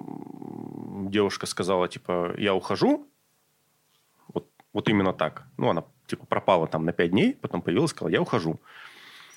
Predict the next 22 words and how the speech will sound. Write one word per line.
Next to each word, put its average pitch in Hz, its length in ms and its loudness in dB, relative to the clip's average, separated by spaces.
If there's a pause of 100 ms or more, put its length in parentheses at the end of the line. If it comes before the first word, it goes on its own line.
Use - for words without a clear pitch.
(140)
А, 85 260 -2
приехала, 110 380 2
собрала 107 380 2
вещи, 233 400 4 (1400)
вот - 200 -12
часть - 320 -2
вещей. 87 360 0 (380)
Приезжаю 110 380 2
там 92 140 -2
через 107 200 0
две 107 140 2
недели 104 160 2
забрать 98 300 2
остаток - 380 -4
вещей, 269 420 2 (340)
я 104 80 2
говорю, 95 180 0
"Давай 151 160 2
поговорим, 92 580 0 (300)
типа, - 300 -8 (140)
что - 220 -2
происходит?" 87 600 -2